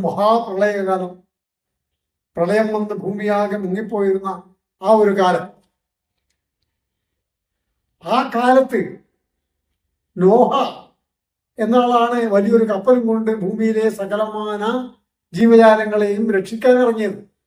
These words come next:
പ്രളയം പൂർണ്ണമായി ഇറങ്ങിപ്പോയ സംഭവത്തെപ്പറ്റി ആദ്യമായിട്ട്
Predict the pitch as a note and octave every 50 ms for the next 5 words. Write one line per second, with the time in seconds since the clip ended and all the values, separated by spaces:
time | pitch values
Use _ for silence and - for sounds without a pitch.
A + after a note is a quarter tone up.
0 | _ _ _ _ _ _ _ _ _ _ _ _ _ _ _ _ _ _ _ _
1 | _ _ _ _ _ _ _ _ _ _ _ _ _ _ _ _ _ _ - D#3+
2 | E3+ F3 F3+ F#3+ G3 G3+ G3 G3 G3 - - - _ _ _ _ _ _ _ _
3 | _ _ _ _ _ _ _ _ _ _ _ _ _ _ _ _ _ _ _ _
4 | _ _ - E3+ F3+ F#3 F#3 G3 G3 G3 G3 G3 G3 F#3+ F#3 F#3 F#3 F#3 - -
5 | _ _ _ G#3 F3+ F#3 F#3 F#3+ G3+ A3 A3 A3+ A#3 B3 A#3+ A#3 A3+ G#3+ G#3 G#3+
6 | G#3+ G#3 F3+ F#3+ F#3+ F#3 F#3 F#3 G3 G3+ G3+ G3 G3+ G3 F#3+ F#3+ F#3+ F#3+ F3+ -
7 | - F#3 F3+ F3 E3+ - - _ _ _ _ - E3 E3+ F#3 F#3+ F3+ F#3+ F#3+ F#3
8 | F#3 F#3+ F#3+ F#3 G3